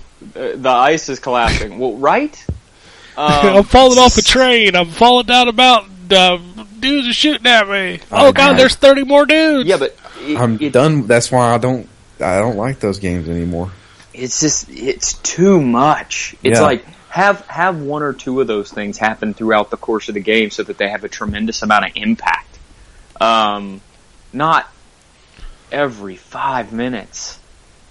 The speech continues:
Speaker 1: Um, "Oh, I've got a concussion.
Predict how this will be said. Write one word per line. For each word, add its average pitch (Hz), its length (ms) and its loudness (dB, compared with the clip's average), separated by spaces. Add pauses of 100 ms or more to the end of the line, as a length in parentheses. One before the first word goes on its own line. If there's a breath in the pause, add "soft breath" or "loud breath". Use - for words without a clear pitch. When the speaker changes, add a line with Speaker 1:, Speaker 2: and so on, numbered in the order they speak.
(280)
Speaker 1:
Um, 104 480 -6 (440)
"Oh, 151 280 0
I've 123 120 -10
got 131 140 -12
a - 20 -20
concussion. 123 640 -12